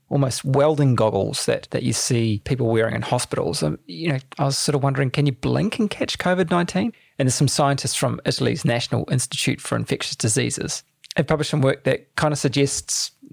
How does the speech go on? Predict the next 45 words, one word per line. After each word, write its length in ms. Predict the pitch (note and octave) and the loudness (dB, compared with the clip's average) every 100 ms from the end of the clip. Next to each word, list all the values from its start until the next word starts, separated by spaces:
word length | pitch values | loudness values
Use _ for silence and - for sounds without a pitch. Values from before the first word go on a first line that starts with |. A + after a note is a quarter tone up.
| - | -6
mm, 280 | E3+ E3 D#3 | -2 2 2
yeah, 280 | D3+ A#3+ B2 | 4 4 2
maybe. 580 | G#2 B2+ G#3+ C3+ A3+ - - - - - - - | 2 2 2 2 0 -4 -14 -16 -14 -14 -14 -2
There 80 | D#3+ | 2
was 80 | D#3 | 4
a 60 | |
sixty-five-year-old 800 | D3+ - - F#3+ F3 E3 C#3+ B2+ | 4 2 0 2 2 2 2 2
woman 280 | A#2+ C#3 B2+ | 2 2 2
who 140 | A2 A#2 | 2 2
travelled 460 | - B2+ A#2+ A#2 | 2 0 0 -2
to 180 | - B2 | -2 -2
Italy 260 | C3 - A#2 | 0 0 0
from 200 | - G#2 | 0 0
Wuhan, 480 | A#2+ C#3 B2 F#2+ - - | 2 4 2 0 -4 -4
and 160 | C3+ A#2 | -2 0
she 120 | B2 | -2
became 280 | A2+ A2+ G#2+ | 0 0 0
sick 300 | - - - | -2 -2 -4
with 180 | A2+ - | -6 -2
coronavirus. 560 | A#2+ D#3 A2+ - - | 2 2 2 0 -2
This 160 | B2 - | -4 -2
was 120 | A2 | -2
back 220 | - F#2+ | -2 -4
in 80 | G#2 | -4
January. 480 | G#2 G#2 F#2+ G2+ - _ _ | -2 0 0 -2 -4 _ _
She 120 | - E3 | 0 0
had 120 | D3+ | 2
conjunctivitis 800 | C#3+ D#3 D#3 C3 B2 C3 A2+ A2 | 2 2 0 0 2 2 0 -2
as 100 | G#2+ | 0
one 100 | A2+ | 0
of 40 | |
the 80 | G#2 | 0
symptoms, 480 | - B2+ G#2 - - | -2 -2 -2 -4 -4
and 100 | A#2+ | -2
so 140 | A#2 | 0
the 100 | A2 | 0
doctors 260 | A#2+ - C3 | -2 -2 -6
began 460 | C#3 B2 G#2+ G#2 G2+ _ | -4 -2 0 -2 -4 _
testing 360 | - A#2+ - G2+ | -2 -2 -2 0
her 240 | A2+ A2+ | 0 2
ocular 360 | G3 - C#3 G2+ | 0 2 0 -2
fluids, 560 | - F#2 - - - | -2 -2 -2 -2 -4
you 40 | B2 | -2
know, 120 | F2+ | 0
the, 100 | F2+ | -2